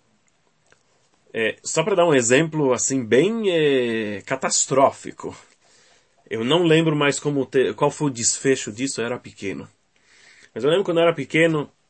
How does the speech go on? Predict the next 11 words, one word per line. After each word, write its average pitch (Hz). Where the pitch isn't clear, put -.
devia 156
ter 151
uns -
sete, -
oito 101
anos, 110
mais 98
ou 98
menos, 127
que 98
já 92